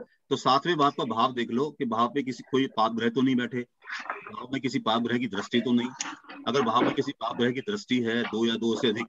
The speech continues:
पाप ग्रह की दृष्टि भी दो या दो से अधिक होनी चाहिए, सिंगल ग्रह के दृष्टि से कुछ नहीं होता, एक पाप ग्रह की दृष्टि से। जब कोई भी भाव दो या दो से अधिक ग्रहों से प्रभावित होगा, तब उस भाव की हानि होगी, ये आप ध्यान रखिए।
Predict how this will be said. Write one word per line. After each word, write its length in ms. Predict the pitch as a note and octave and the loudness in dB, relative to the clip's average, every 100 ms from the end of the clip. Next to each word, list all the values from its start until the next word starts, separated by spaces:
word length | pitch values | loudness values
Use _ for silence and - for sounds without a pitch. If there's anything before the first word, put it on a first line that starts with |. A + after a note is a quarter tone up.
| - _ - - - _ _ | -12 _ -14 -14 -14 _ _
पाप 380 | _ B2 C#3 E3 | _ 0 2 4
ग्रह 220 | D3+ D#3 | 4 4
की 100 | E3 | 4
दृष्टि 340 | C3+ C#3 D#3+ | 2 0 -2
भी 100 | F#3 | -2
दो 180 | C#3+ C3+ | 2 2
या 100 | E3 | 2
दो 160 | C#3 C#3 | 2 2
से 120 | E3+ | 2
अधिक 220 | C3 D3+ | 2 2
होनी 220 | C3 B2 | 2 0
चाहिए, 280 | A2 A#2+ - - - | 0 0 -2 -4 -10
सिंगल 360 | - C#3 E3+ D#3+ | -2 0 2 4
ग्रह 180 | D3+ | 4
के 180 | D3 D#3 - _ _ - | 2 -2 -6 _ _ -10
दृष्टि 300 | G#2+ C3 D3 | -6 -2 0
से 80 | D3 | 2
कुछ 200 | C#3+ C#3+ | 0 4
नहीं 140 | C#3+ | 4
होता, 320 | A2+ F#2+ E2 _ _ - | 4 -2 -14 _ _ -2
एक 160 | A#2 A#2 | -2 2
पाप 180 | B2 A#2+ | 0 2
ग्रह 120 | A2 | 0
की 80 | A2+ | 0
दृष्टि 280 | F#2+ - E2 | -2 -8 -20
से। 140 | D#2 _ _ _ _ _ G2+ | -20 _ _ _ _ _ -2
जब 280 | D3 D#3 - | 0 0 2
कोई 180 | D3 D#3 | 4 4
भी 160 | G3+ | 2
भाव 460 | D#3 G#2 A#2 B2 - _ _ _ _ | -2 2 4 2 0 _ _ _ _
दो 320 | G2+ A2+ D3 F#3 | -8 -2 4 4
या 140 | F3 | 4
दो 180 | B2+ C#3 | 2 0
से 140 | F3+ | 0
अधिक 300 | C#3+ B2+ E3+ | -2 -2 -2
ग्रहों 240 | B2+ B2+ C3 | -2 -2 -4
से 120 | - | -4
प्रभावित 420 | A#2 A#2 A#2 A#2 | -2 0 0 0
होगा, 340 | G#2 A2 A2 - _ _ - _ _ - | 0 0 -2 -4 _ _ -20 _ _ 2
तब 100 | F#3 | 4
उस 120 | G#3 | 4
भाव 220 | C#3+ C3+ C3+ | 4 0 2
की 120 | C#3 | 0
हानि 220 | A#2 G2+ | 0 -6
होगी, 460 | F2 - - - - - - _ - _ _ - D#3 | -8 -12 -20 -20 -20 -20 -20 _ -20 _ _ -4 0
ये 60 | |
आप 120 | D#3 | 0
ध्यान 240 | A#2+ A#2+ G#2 | 2 2 2
रखिए। 220 | - | 0